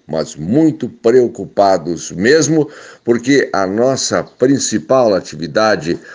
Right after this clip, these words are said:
o agronegócio, depende de chuva. Deu uma garoa por aqui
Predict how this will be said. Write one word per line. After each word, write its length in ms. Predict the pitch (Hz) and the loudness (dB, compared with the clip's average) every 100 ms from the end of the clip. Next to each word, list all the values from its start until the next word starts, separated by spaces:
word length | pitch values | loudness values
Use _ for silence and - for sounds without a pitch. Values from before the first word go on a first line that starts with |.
| - - | -16 0
o 180 | 98 | 2
agronegócio, 1120 | 113 113 104 92 87 85 82 135 143 - 135 - - | 4 4 4 2 2 0 2 2 2 2 0 -2 -14
depende 680 | - 107 120 - 123 123 110 | -4 2 2 2 2 4 2
de 100 | 101 | 0
chuva. 320 | 98 - 78 - _ - - | -2 -4 -8 -8 _ -20 -16
Deu 200 | - 175 | -2 2
uma 180 | 180 175 | 4 2
garoa 560 | 147 139 151 180 147 104 | 4 4 6 6 6 4
por 200 | - 123 | 2 2
aqui 360 | 98 - 73 | 2 -2 -12